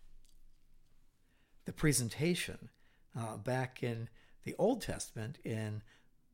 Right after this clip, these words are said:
Leviticus twelve at verse eight,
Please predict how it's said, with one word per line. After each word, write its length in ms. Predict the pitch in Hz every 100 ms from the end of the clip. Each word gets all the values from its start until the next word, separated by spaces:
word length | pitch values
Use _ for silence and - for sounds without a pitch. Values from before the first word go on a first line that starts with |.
| -
Leviticus 880 | 135 107 98 147 135 - 113 - - -
twelve 640 | - - 135 101 101 127 - -
at 160 | 120 127
verse 340 | 123 98 - - 202
eight, 420 | 190 175 -